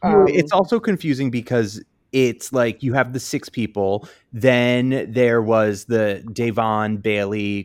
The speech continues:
Speaker 1: Cody, and one other person that were like, "We're cool too."
Speaker 2: Right.
Speaker 1: Then we had, uh, last night,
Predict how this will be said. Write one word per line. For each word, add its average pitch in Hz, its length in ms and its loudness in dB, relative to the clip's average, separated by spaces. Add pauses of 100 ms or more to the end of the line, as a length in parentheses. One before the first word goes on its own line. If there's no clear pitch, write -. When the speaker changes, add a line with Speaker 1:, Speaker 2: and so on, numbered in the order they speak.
Speaker 1:
Cody, 104 600 -4
and 104 260 -6
one 107 140 -2
other 101 200 -2
person 95 600 -10
that 101 120 -2
were 107 100 -4
like, 101 220 -4
"We're 165 160 -2
cool 143 300 0
too." 139 420 2 (220)
Speaker 2:
Right. 240 400 4
Speaker 1:
Then 117 260 -2 (160)
we 117 160 0
had, 104 580 2 (160)
uh, 101 540 0
last 107 460 -4
night, 104 320 -4